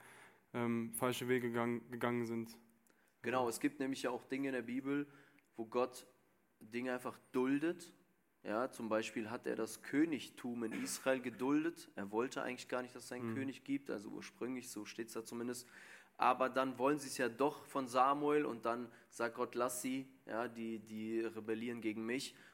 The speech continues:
Speaker 2: Und da duldet er es. Und er duldet eigentlich auch diesen, oder in, in, in Mose duldet er diesen Scheidebrief. Aber Jesus sagt,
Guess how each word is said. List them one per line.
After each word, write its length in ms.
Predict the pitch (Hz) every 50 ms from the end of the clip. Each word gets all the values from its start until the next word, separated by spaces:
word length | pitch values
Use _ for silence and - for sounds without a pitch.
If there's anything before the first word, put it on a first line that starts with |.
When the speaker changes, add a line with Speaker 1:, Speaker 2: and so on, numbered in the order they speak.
| _ _
Speaker 2:
Und 80 | 107 113
da 60 | 123
duldet 440 | 120 151 175 202 196 139 104 - 92
er 120 | 80 -
es. 160 | - - -
Und 280 | - 92 127 151 170 -
er 300 | - 135 135 135 139 135 - - - - - - _ - - _ _ _ - - - -
duldet 600 | - 143 151 165 175 180 170 175 180 180 - - -
eigentlich 480 | 117 123 135 143 143 147 139 - - -
auch 180 | 135 127 123
diesen, 260 | - - 123 117 120
oder 220 | 117 120 117 113 113
in, 180 | 117 117 113 - -
in, 200 | - - - -
in 160 | - 110 110
Mose 360 | 110 113 117 131 135 131 135
duldet 400 | 123 120 120 123 123 123 120 120
er 400 | - 127 117 113 110 110 113 - - - - - 110
diesen 180 | 110 110 110
Scheidebrief. 800 | - - - 127 127 156 160 139 113 107 98 107 120 139 - - - - - - - _
Aber 200 | - 95 92 107
Jesus 400 | 107 110 117 131 127 135 123 -
sagt, 400 | - 120 117 117 113 - - -